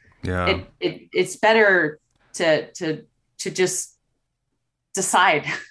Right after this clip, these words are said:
Speaker 1: Yeah.
Speaker 2: You know, like, one way or the other, like, even if, you know, it's like, I, like, I think, you know, should I break up with this person is, like, a really good example, right? Like,
Speaker 1: Mm-mm.
Speaker 2: going through that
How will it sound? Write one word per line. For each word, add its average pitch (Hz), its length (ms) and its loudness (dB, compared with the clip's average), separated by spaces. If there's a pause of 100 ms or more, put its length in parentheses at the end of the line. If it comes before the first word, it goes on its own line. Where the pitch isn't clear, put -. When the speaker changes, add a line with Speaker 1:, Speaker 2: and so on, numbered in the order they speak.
(580)
Speaker 1:
Yeah. 92 320 0
Speaker 2:
You 247 120 2
know, 202 300 4
like, 202 200 2
one 240 360 4
way 294 200 4
or 285 120 2
the 262 200 -4
other, 226 340 0
like, 180 240 -2
even 233 300 -4
if, 220 200 0
you 233 200 -4
know, 202 160 2
it's 196 120 -4
like, 190 240 0 (120)
I, - 160 -4 (120)
like, 175 320 0 (240)
I 196 180 2
think, 208 280 -6
you 185 80 -6
know, 160 240 -2 (760)
should 208 200 0
I 185 120 4
break 170 240 0
up 170 180 0
with 160 80 -10
this 151 160 -6
person 156 460 -4
is, 143 160 -8
like, 151 120 -4
a 151 60 -4
really 160 260 -4
good 156 160 -2
example, 151 520 -6
right? 151 260 -2
Like, 165 140 -6
Speaker 1:
Mm-mm. 107 480 -2 (880)
Speaker 2:
going 226 380 4
through 220 240 0
that 180 360 2